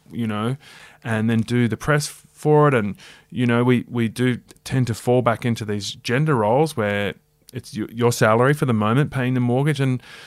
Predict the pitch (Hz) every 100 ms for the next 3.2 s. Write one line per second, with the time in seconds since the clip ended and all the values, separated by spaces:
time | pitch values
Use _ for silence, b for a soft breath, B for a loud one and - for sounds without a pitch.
0 | B - 143 147 143 - 131 185 - 202
1 | 160 123 117 113 - - 107 101 - 101
2 | - - 131 147 - - - 151 151 -
3 | - -